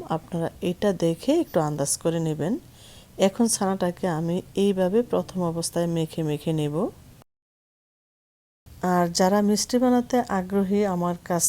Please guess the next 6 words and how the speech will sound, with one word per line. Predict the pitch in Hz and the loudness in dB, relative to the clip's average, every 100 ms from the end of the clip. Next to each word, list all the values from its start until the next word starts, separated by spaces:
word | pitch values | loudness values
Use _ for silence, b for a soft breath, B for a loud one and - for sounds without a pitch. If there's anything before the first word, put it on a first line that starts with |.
| - | -2
থেকে | 196 170 175 180 320 - B B B B - | -4 -4 -4 -4 -4 -8 B B B B -10
একদম | - - 165 165 208 202 196 | -4 -4 -4 -4 0 2 2
দোকানের | 175 160 175 180 190 | 0 0 0 0 0
মতো | 190 185 - 185 | 0 -2 -2 -4
পারফেক্টলিভাবে, | - 180 170 - 185 - 196 190 175 170 214 359 B B B B | 0 -2 -2 -4 -6 -2 -2 0 0 0 -2 -4 B B B B
আপনারা | - 175 190 180 | -8 -4 -2 0